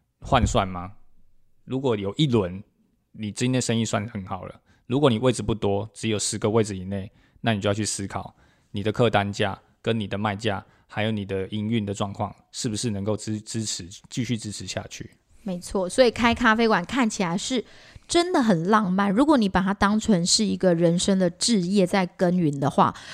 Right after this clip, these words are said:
Speaker 2: 我觉得它是可以很浪漫的。但是在这个浪漫的背后，你必须去思考客人为什么要来，来喝你这一杯浪漫的咖啡？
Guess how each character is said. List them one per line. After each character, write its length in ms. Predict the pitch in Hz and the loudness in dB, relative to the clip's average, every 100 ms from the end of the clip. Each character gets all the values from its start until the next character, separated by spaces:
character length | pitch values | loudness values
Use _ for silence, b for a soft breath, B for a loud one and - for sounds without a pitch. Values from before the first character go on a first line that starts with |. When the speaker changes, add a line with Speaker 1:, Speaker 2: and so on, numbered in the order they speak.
| B | B
Speaker 2:
我 140 | - 190 | 2 2
觉 160 | 196 | 4
得 180 | 202 208 | 4 4
它 340 | 196 226 220 220 | 4 2 4 4
是 220 | - 226 | 2 -2
可 220 | - 165 | 2 2
以 80 | 170 | 2
很 220 | 170 - | 2 0
浪 180 | 175 156 | 0 0
漫 260 | 170 147 | -2 -2
的。 160 | 95 143 | -4 -4
但 260 | - 262 233 | 2 2 4
是 360 | - 247 185 B B B B | 2 2 0 B B B B
在 200 | - 247 | 2 4
这 100 | 240 | 6
个 60 | |
浪 180 | 233 226 | 4 4
漫 220 | 214 214 | 2 2
的 80 | 185 | 0
背 340 | 175 - 190 | 0 2 4
后， 180 | 185 196 | 4 2
你 120 | 175 160 | 2 0
必 160 | 208 | -2
须 220 | 190 196 | -2 -2
去 320 | 180 - 220 185 | -6 -4 -2 -2
思 360 | - - 180 | -4 -4 -4
考 300 | 170 - 143 - B B B | -2 -2 -2 -4 B B B
客 260 | - - 285 | 2 4 6
人 280 | 202 180 196 | 6 2 4
为 160 | 269 | 4
什 200 | 214 170 | 4 -2
么 120 | 156 160 | -6 -2
要 220 | 214 196 | -2 -2
来， 280 | 170 151 156 - | -4 -6 -8 -2
来 280 | 214 185 202 | 2 4 4
喝 220 | 220 214 | 2 2
你 140 | 202 | 2
这 160 | 165 180 | 0 -2
一 80 | 180 | -2
杯 220 | 185 175 | -2 0
浪 220 | 202 190 | 0 0
漫 260 | 180 180 156 | 0 -2 -4
的 100 | 110 | -10
咖 300 | - 120 147 | -8 -8 -8
啡？ 300 | - 95 | -12 -16